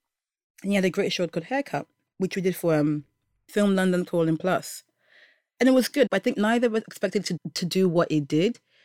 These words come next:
Like, it just, it opened so many doors for both of us that we were kind of like, "Rah," like, we weren't expecting it at all. And then so off the back of that, an agent, Independent Anwar, who's also Ratman's agent,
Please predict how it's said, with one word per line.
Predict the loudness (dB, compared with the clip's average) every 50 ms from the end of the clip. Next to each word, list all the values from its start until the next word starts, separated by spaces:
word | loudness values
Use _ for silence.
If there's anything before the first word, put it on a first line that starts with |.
| _ _ _ _ _ -2
Like, | 0 2 2 0 0 0 0
it | 0 2
just, | 2 2 0 0 -4 -12 _ _ _
it | -4 0 2
opened | 2 4 4 2 0 2
so | 2 2
many | 2 2 2 2
doors | 2 4 4 4 4 2
for | -2 -2
both | 0 0 0 0 0
of | -2 -2 -2
us | -4 -4 -2 -2
that | 0 2
we | 2
were | 2 0
kind | 0 0 -2 -2 -2
of | -2 -2
like, | -2 -4 -4 -4 -8
"Rah," | -8 -6 -4 -4 -2
like, | -2 -4 -4 0 2
we | 4 4
weren't | 4 4 2 2
expecting | -2 -6 -6 -6 -6 -6 -4 -4 -4 -2 -2
it | 0
at | 0 0
all. | 2 2 2 2 0 -2 _ _ _ _ _ _ _ _ -4
And | 0
then | 0 0
so | 0 0 0 0
off | 0 -2
the | -2
back | -2 0 -2 -2 -2
of | -6 -6 -4
that, | -2 -2 -2 -2 -4 -6 -10 _
an | -8 -8 -4 -2
agent, | -2 -2 -2 -2 -4 -2
Independent | -4 -4 -4 -6 -6 -6 -6 -4
Anwar, | -4 -4 -2 -2 -2 -4 -6 -6 -8 -12 _ _ _ _ _ _ _ -20 -20 -20 -20 -20 -20 -20 -8 -6
who's | -2 -2
also | -2 -2 -2 -4
Ratman's | -4 -4 -2 -2 -2 -2 -2 -2
agent, | -4 -4 -4 -4 -6 -6 -6 -8 _